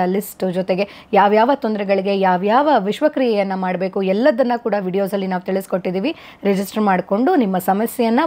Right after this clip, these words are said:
ಒಮ್ಮೆ ಗುರೂಜಿ ಹತ್ರ ಡಿಸ್ಕಸ್ ಮಾಡಿ ನಂತರ ವಿಶ್ವಕ್ರಿಯೆಯನ್ನ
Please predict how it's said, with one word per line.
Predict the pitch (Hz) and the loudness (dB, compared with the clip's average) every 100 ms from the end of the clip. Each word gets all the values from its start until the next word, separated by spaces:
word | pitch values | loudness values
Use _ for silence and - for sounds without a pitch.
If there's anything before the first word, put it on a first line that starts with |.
| 233 | 0
ಒಮ್ಮೆ | 202 | 0
ಗುರೂಜಿ | 185 190 190 | 0 0 0
ಹತ್ರ | 190 196 | 0 0
ಡಿಸ್ಕಸ್ | 180 - 202 196 | 0 0 -2 -2
ಮಾಡಿ | 190 311 349 - - 208 | 0 0 -2 -8 -8 2
ನಂತರ | 240 381 359 349 427 | 2 4 4 4 4
ವಿಶ್ವಕ್ರಿಯೆಯನ್ನ | 220 226 247 226 208 196 190 | 2 0 0 0 2 2 2